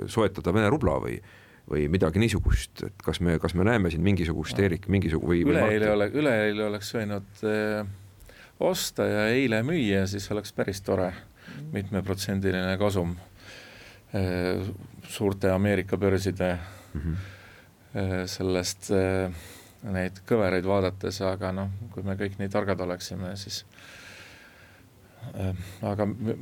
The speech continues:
Speaker 2: ma arvan, mis on nagu mõistlik soovitus, on see, et, et mina isiklikult võts-, eh, olen aastaid mõelnud, et ma teen, eh,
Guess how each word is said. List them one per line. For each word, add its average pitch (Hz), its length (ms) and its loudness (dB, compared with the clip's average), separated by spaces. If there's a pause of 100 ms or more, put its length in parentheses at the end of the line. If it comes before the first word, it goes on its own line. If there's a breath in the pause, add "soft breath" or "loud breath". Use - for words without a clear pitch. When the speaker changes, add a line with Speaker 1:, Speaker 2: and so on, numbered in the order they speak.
Speaker 2:
ma 113 240 -2
arvan, 117 240 2
mis 101 180 -2
on 104 100 -2
nagu 101 240 -2 (100)
mõistlik 147 480 2
soovitus, 98 640 0
on 101 120 -6
see, 98 380 0
et, - 300 -10
et 98 160 -4
mina 120 260 0
isiklikult 101 920 -2 (580 loud breath)
võts-, 117 340 0
eh, 107 320 4
olen 104 340 2
aastaid 120 520 2
mõelnud, 95 400 2
et 90 160 -6
ma 95 100 0
teen, 92 460 2
eh, 92 320 -2